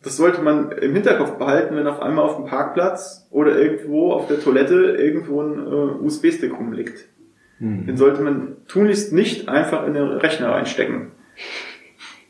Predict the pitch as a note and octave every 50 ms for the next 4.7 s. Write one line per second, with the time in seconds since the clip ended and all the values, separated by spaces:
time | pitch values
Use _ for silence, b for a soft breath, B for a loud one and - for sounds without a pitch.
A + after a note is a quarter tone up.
0 | _ _ _ _ _ _ _ _ _ _ _ _ _ _ _ - - - _ _
1 | _ _ _ _ _ _ - - - G2+ - - - G#2+ G#2+ G#2+ - A#2 G2+ -
2 | - G#2+ G#2 G2+ - - F2+ F#2 G2+ A2+ G#2+ A2 G2 G2 F#2 F2+ G2 - C3 A2
3 | A2 G2+ G#2 G#2 A2+ A#2 B2+ - - - A2 G2 F#2+ F#2 F#2 F#2+ F#2+ F#2+ F#2 F#2
4 | F#2 F#2 - - - - G#2+ A2+ C#3 D#3+ E3+ - -